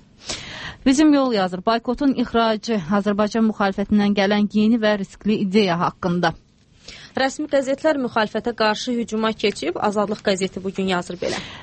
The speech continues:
Speaker 1: E, Yeni Müsavat qəzeti yazır ki, daha bir nazir həbsxanaya düşə bilər. M T N Heydər Babayeva qarşı əməliyyatı keçirdi. Bu Yeni Müsavat qəzetinin yazdığıdır və rəsmi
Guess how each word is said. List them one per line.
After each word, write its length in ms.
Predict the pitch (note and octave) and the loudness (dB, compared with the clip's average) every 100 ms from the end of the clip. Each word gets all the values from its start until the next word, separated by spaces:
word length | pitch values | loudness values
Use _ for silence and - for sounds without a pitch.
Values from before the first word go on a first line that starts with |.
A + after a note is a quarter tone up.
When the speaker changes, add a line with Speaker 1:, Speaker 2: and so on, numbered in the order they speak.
| - - | -20 -20
Speaker 1:
E, 320 | - G3+ G3 F#3+ | -4 2 2 4
Yeni 240 | G#3 A3 | 4 4
Müsavat 300 | G#3+ G#3 G3+ | 2 0 0
qəzeti 380 | G3+ G3 F#3+ G3+ | 0 0 0 2
yazır 320 | G3 G3 A#3 | 2 2 0
ki, 80 | C4+ A3 | 0 2
daha 180 | A3 A3 | 2 2
bir 100 | F#3+ | 0
nazir 400 | G3 F#3+ F#3 G#3 | 0 0 0 0
həbsxanaya 640 | G#3 F#3 - F#3+ F3+ F3+ F3+ | 0 -2 -2 0 2 0 0
düşə 300 | F#3+ - F#3+ F3+ | -4 0 0 2
bilər. 320 | G3 A3+ A#3 | 4 4 4
M 200 | G3+ F#3 | 0 0
T 80 | G3+ | 0
N 160 | G3 G3+ | 2 2
Heydər 320 | F#3 F3+ F#3 | 2 2 2
Babayeva 380 | F3 F#3 F3+ E3+ | 2 2 0 0
qarşı 320 | E3+ E3 - F#3 | 0 0 0 2
əməliyyatı 420 | F3 E3 D#3+ - | 2 2 0 -2
keçirdi. 560 | G3+ - - D#3 D3 D#3+ - - - - - | -2 -2 -2 -2 -2 -2 -6 -16 -16 -18 0
Bu 80 | G3 | 2
Yeni 240 | G3 F#3+ | 4 4
Müsavat 320 | F#3 E3+ D#3 | 2 2 0
qəzetinin 480 | - E3 E3 E3 E3 | 0 -2 -2 -2 0
yazdığıdır 560 | E3 E3 - F#3 B3+ C4+ G3+ | 0 0 0 0 0 2 2
və 80 | G#3 | 2
rəsmi 240 | F#3 G#3+ | 0 0